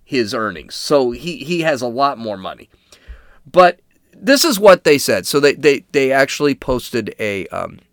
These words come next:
statement. Quote, "We are sending this letter to confirm our recent discussion with," redacted, "that J P Morgan Chase Bank N A, the bank, has decided to end its banking relationship with Yeezy L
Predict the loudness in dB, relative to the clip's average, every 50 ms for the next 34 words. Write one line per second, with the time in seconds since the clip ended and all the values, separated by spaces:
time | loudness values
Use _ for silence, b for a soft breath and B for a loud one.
0 | _ _ _ -20 -14 -10 -6 -2 0 0 0 0 -4 -10 -18 _ _ _ B B
1 | B B B B B B B 6 6 6 6 6 0 B B B 2 4 6 8
2 | 6 6 6 4 4 4 4 2 2 2 0 0 2 2 2 4 4 2 2 0
3 | -6 -8 -8 -8 -8 -4 0 2 4 4 4 4 4 4 4 2 0 0 -2 -6
4 | -6 -6 -6 -6 -2 2 2 2 2 2 -2 -4 -2 2 4 4 4 2 _ _
5 | -20 _ -6 -4 -4 -2 -2 -2 -2 -4 -6 -8 -12 -12 B B B B B B
6 | B B 2 2 4 4 2 2 2 0 -4 -4 0 2 2 2 2 0 -6 -6
7 | -2 0 0 0 0 -2 -4 0 0 0 0 0 -4 -8 -10 _ -2 -2 0 0
8 | 0 0 0 -2 -4 -8 _ _ -12 -10 -8 -6 -2 -2 -2 -2 -4 -8 -12 -18
9 | b b b b b b b b b b b b b b 4 4 4 4 2 -2
10 | -4 -2 2 4 4 6 4 4 0 -2 -2 -2 0 0 0 -2 -2 -6 -2 0
11 | 0 0 0 0 -6 -4 -2 0 0 2 2 2 2 0 -2 -6 -6 -6 -4 -4
12 | -6 -6 -6 -6 -6 -6 -6 -8 -6 -4 -4 -4 -4 -4 -6 -8 -8 -4 -2 2
13 | 2 2 2